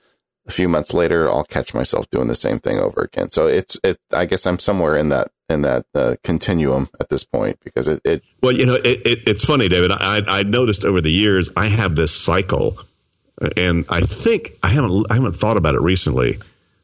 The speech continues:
Speaker 2: um, but, you know, for a while, I realized it was about a six-month cycle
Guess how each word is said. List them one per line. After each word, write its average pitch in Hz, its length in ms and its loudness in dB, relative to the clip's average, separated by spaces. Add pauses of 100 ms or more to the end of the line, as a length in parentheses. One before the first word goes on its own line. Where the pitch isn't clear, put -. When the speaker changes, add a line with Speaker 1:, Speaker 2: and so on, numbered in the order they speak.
(160)
Speaker 2:
um, 73 520 2 (120)
but, 82 340 0 (720)
you 85 80 0
know, 85 120 2
for 95 160 2
a 92 40 4
while, 113 300 2
I 85 140 2
realized 92 420 2
it - 60 0
was 82 120 0
about 120 160 0
a 107 60 0
six-month 120 540 0
cycle 104 520 0